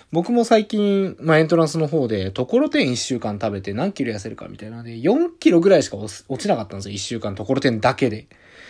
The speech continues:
二十キロってそれ五週間？<laughs> 単純で一ヶ月ちょいやんないと、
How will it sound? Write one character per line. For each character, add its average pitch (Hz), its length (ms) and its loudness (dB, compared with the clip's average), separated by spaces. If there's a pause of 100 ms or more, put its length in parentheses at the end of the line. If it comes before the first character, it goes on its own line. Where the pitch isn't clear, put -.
(440)
二 123 240 2
十 202 220 2
キ - 180 -4
ロ 147 80 4
っ - 20 -10
て - 120 -8
そ 123 100 0
れ 113 60 0
五 120 160 0
週 370 280 4
間？ 123 380 -6 (340)
<laughs> 233 400 -4
単 170 220 4
純 156 160 2
で 147 100 2
一 139 100 4
ヶ 214 140 6
月 208 240 2
ち 190 120 -2
ょ 202 100 10
い 123 80 2
や 113 120 2
ん 123 120 0
な 131 100 2
い 117 100 0
と、 107 320 -4